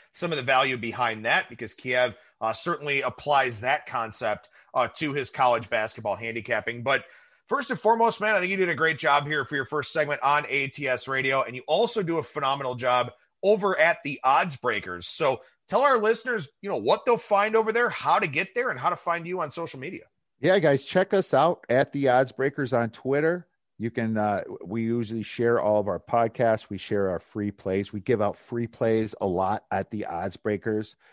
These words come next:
Speaker 2: We have some contributors that come in and give out some free plays once in a while as well. It's mostly me, but we have some other people that come on. We also, uh, have a free subscriber area. So if you don't wanna be a paid member, which just means that you like us. We,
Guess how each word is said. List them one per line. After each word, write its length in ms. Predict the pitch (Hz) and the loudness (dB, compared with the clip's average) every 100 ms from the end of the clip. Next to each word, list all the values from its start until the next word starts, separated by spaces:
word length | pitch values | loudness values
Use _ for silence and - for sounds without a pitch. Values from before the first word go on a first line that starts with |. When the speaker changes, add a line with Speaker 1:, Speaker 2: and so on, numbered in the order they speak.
| _ - | _ -2
Speaker 2:
We 80 | 110 | -2
have 160 | 95 | -2
some 220 | - 104 | -6 -8
contributors 640 | - 95 - 110 110 110 104 | -8 -14 -4 -4 -2 -4 -2
that 160 | 104 | -4
come 220 | - 113 110 | -2 -4 -2
in 120 | 107 | -2
and 180 | 104 101 | -4 -2
give 200 | 113 107 | -2 0
out 160 | 104 | -2
some 140 | - 98 | -4 -10
free 180 | 110 | -8
plays 400 | 101 110 110 104 | -6 0 0 0
once 200 | 107 101 110 | -6 -8 -6
in 40 | |
a 60 | 101 | -4
while 300 | 101 98 98 | 0 0 -2
as 180 | 95 | -2
well. 240 | 92 92 107 | -2 0 -2
It's 120 | - | -2
mostly 460 | 117 113 110 - 113 | -2 -2 -2 -4 -2
me, 300 | 107 104 104 - _ | -2 -4 -6 -14 _
but 120 | 90 | -8
we 100 | 95 | -2
have 100 | 104 | -4
some 160 | - 104 | -2 -2
other 160 | 101 101 | -2 -2
people 300 | 110 101 104 | -4 -4 -2
that 160 | 104 | -2
come 200 | - 107 | -2 -2
on. 320 | 104 107 104 - - - _ - | 2 0 0 -6 -20 -20 _ -4
We 100 | 107 | 0
also, 440 | 107 - 104 95 | 0 0 0 0
uh, 320 | 90 92 87 85 - | -2 -4 -4 -8 -4
have 200 | 104 87 | -4 -4
a 120 | 95 85 | -8 -8
free 380 | - - 113 | -10 -4 -4
subscriber 800 | 107 101 - - - 95 101 110 107 | -2 -6 -6 -10 -4 -2 0 -2 -4
area. 360 | 107 110 110 | -4 -2 -2
So 200 | 113 101 | -2 -4
if 120 | 95 101 | -4 -4
you 80 | |
don't 140 | 98 104 | -4 -4
wanna 320 | 98 107 98 | -4 -4 -4
be 180 | 104 101 | -2 -2
a 40 | |
paid 340 | 92 - 170 120 | -4 -2 -4 -2
member, 380 | 92 95 110 - - - - | -4 -2 -4 -6 -20 -20 -4
which 220 | 123 - | -2 -2
just 240 | - 180 - | -2 -2 0
means 260 | 127 135 | -4 0
that 140 | 107 95 | 0 0
you 120 | 87 | -2
like 260 | 92 92 85 | -4 -4 -4
us. 180 | 80 | -6
We, 120 | 120 | -4